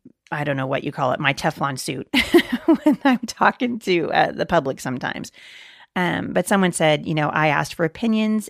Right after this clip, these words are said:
and if I only wanted the opinions that matches mine, um, I shouldn't have asked the question."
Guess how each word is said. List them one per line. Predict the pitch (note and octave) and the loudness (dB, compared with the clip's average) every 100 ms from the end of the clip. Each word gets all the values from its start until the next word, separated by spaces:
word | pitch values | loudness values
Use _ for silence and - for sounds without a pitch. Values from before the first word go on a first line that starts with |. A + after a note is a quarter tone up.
| - | -10
and | D#3+ D3+ | -8 -6
if | D3+ | -4
I | C#3+ | -2
only | D3 D3+ | -2 -2
wanted | D3+ D3+ D3 | -2 -4 -4
the | D3 | -6
opinions | - E3+ D3+ | -4 -4 -4
that | - | -6
matches | D#3 D#3 D3+ D#3 | -6 -6 -8 -6
mine, | F3 F3 E3+ E3+ _ - - _ _ - | -2 0 -2 -4 _ -20 -20 _ _ -12
um, | D3+ B2+ A2 | -10 -8 -6
I | D3 | -4
shouldn't | - D#3 | -2 -4
have | C#3 | 0
asked | C#3+ C#3 | -2 -2
the | - | -6
question." | - A3 - - - | -2 -2 -2 -8 -10